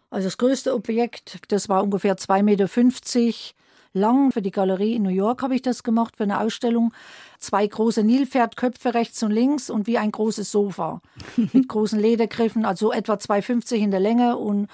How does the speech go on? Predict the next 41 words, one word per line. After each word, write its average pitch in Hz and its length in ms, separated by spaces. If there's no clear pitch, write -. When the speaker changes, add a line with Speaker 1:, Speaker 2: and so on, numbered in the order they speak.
Speaker 1:
fünfzig 240 500
mal 202 120
fünfzig 202 520
in 180 100
der 165 80
Breite. - 300
Speaker 2:
Also 160 160
ein 165 60
Speaker 1:
Das 160 100
war 190 80
Speaker 2:
richtiges 196 220
Speaker 1:
so 196 40
Speaker 2:
Kletterobjekt. 175 1000
Speaker 1:
Ja, 151 380
und 202 200
auch 185 120
für - 100
die 202 100
ganze 208 280
Familie 214 520
zum 196 180
drauf 202 260
sitzen 214 420
und 233 200
turnen 208 400
und 185 340
man 190 100
konnte 190 240
es - 60
auf 175 60
den 196 80
Rücken 247 260
drehen, 214 300
da 185 80
kann 175 160
man 175 40
sich - 140
innen 190 140
reinsetzen 214 680
und 214 140
schaukeln. 208 480